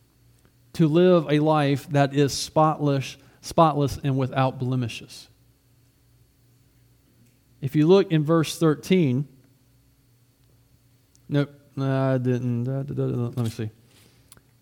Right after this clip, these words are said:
Chapter, is it chapter one, verse thirteen? Nope, I did not put the chapter, I just put verse thirteen, which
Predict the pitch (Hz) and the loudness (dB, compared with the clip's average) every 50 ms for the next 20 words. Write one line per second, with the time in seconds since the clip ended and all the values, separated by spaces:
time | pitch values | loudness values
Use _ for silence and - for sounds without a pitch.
0 | _ _ - - - 151 147 139 - 143 131 127 127 117 123 - - 156 151 143 | _ _ -14 -4 -2 -2 -2 -2 -2 -4 -6 -4 -4 -4 -6 -6 -4 -4 -4 -4
1 | - 139 131 135 135 131 131 139 135 - - - 156 151 147 - - 139 135 135 | -4 -6 -6 -6 -6 -6 -6 -8 -8 -8 -8 -8 -8 -8 -8 -8 -8 -6 -6 -6
2 | 135 131 131 131 131 127 - _ _ _ - - 160 160 156 160 - - - 139 | -6 -6 -6 -6 -8 -10 -12 _ _ _ -8 -4 -2 -2 -2 -4 -6 -10 -4 0
3 | 143 139 127 127 123 135 143 143 139 - - 151 147 139 139 - 143 135 131 - | 0 2 2 2 2 2 2 2 0 0 2 2 2 2 2 -2 -4 -4 -4 0
4 | - 139 127 123 - 127 120 123 123 123 113 - - 135 113 131 123 127 123 120 | 2 0 0 0 0 -2 -2 0 -2 -2 -6 -4 -4 -6 -4 -4 -4 -4 -4 -4
5 | - - 131 120 - - - 123 113 110 113 120 113 117 113 113 110 - - - | -6 -4 -4 -4 -4 -4 -6 -6 -6 -4 -6 -6 -6 -6 -6 -8 -8 -10 -16 -20
6 | - | -20